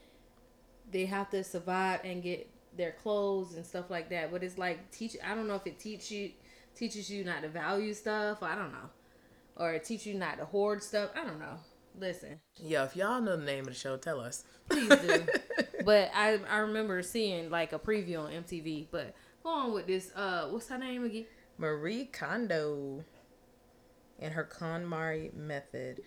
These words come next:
Speaker 2: So, step two is imagine your ideal lifestyle to prevent relapse. And this usually occurs when she's talking with the family. For example, one family,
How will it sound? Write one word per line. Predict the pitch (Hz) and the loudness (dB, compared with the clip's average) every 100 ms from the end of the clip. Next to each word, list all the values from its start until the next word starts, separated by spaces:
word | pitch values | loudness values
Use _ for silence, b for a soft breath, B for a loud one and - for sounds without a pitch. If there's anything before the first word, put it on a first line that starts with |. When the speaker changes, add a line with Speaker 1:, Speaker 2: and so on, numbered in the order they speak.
| B B - | B B -16
Speaker 2:
So, | - - 151 143 139 - - - | -8 -2 0 0 -2 -4 -16 -12
step | - 190 185 | 0 0 2
two | - 220 151 | 0 -2 0
is | 170 160 | 0 0
imagine | 143 147 156 165 160 | -2 -2 -2 -2 -2
your | 156 156 - - - - | -4 -4 -6 -16 -20 -6
ideal | 156 160 156 156 147 | -2 -2 -2 -4 -2
lifestyle | 139 135 139 - 139 131 127 135 - B B B B - | -4 -6 -6 -6 -4 -4 -6 -10 -14 B B B B -8
to | - 147 | -4 -4
prevent | 139 156 139 143 123 - - 147 | -4 -8 -4 -2 -2 -6 -12 -10
relapse. | 143 127 110 - - - | -6 -2 0 0 -4 -10
And | - 135 131 135 | -8 -6 -6 -2
this | 160 170 175 | -2 -2 -6
usually | 180 180 170 156 | -6 -4 0 0
occurs | 147 156 151 151 139 - 147 143 | 2 2 2 0 -6 -12 -12 -8
when | 147 | -6
she's | - 151 | -6 -2
talking | 143 - 143 | -2 -2 -8
with | 127 | -10
the | |
family. | 131 127 131 131 131 B B - | -8 -6 -4 -6 -10 B B -6
For | 156 | -2
example, | 147 147 151 160 160 147 143 | 0 0 -2 -2 0 2 0
one | 143 147 160 | 0 -2 -2
family, | - 147 147 143 139 143 | -4 -4 -4 -4 -4 -4